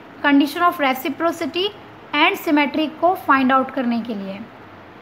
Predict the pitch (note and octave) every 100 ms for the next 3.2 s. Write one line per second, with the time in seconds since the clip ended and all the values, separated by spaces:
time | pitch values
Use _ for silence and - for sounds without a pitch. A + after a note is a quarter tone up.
0 | - - - - - - - C4+ D#4+ G4+
1 | F#4+ F4 F#4 - F4+ F4 F4+ F4+ D#4 C#4
2 | E4+ F4+ E4+ F#4 F#4 F4+ F4 F4+ D#4 -
3 | E4